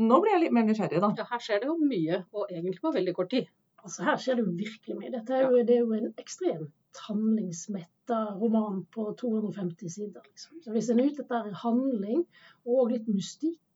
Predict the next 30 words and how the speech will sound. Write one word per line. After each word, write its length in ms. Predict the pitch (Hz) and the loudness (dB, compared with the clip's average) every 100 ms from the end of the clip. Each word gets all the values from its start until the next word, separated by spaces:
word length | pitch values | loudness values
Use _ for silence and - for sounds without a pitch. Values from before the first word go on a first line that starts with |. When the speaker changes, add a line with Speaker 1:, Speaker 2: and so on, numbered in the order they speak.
| - | -8
Speaker 3:
og, 140 | 247 320 | -2 2
og 240 | 269 226 | 4 4
liksom 240 | - 233 226 | 0 2 2
noe, 200 | 254 226 | 2 0
hva 160 | 311 | -2
er 160 | 349 311 | 0 0
det 80 | 269 | 2
egentlig 320 | 277 339 - | 4 4 2
som 100 | 190 | -2
foregår 420 | 254 277 220 214 202 | 2 2 2 -4 -6
her? 100 | 240 | -4
For 120 | 240 | 2
det 80 | 277 | 6
ligger 340 | 294 220 233 214 | 6 4 0 0
jo, 100 | 254 | -4
som 160 | 247 240 | 0 0
du 80 | |
sier, 240 | 226 277 277 | 2 2 2
så 140 | 269 | 0
ligger 300 | 269 220 220 | 0 2 0
det 80 | 254 311 | 2 2
under 400 | 233 196 214 220 - - - - - | 2 -2 -6 -8 -12 -20 -20 -20 -14
at 180 | 226 220 | -12 -8
denne 220 | 247 233 | -4 -4
kjærlighetshistorien 1000 | 220 226 220 220 214 226 220 208 208 196 190 | -2 -2 -2 -2 -4 -2 -2 -2 -2 -2 -2
har 240 | 190 220 | -2 -4
sine 540 | - 185 190 170 180 170 | -8 -6 -6 -8 -8 -8
konsekvenser. 600 | 220 170 226 220 - - _ _ | -6 -6 -6 -8 -10 -20 _ _
Speaker 2:
Den 180 | 190 | -14
har, 180 | 170 170 | -10 -10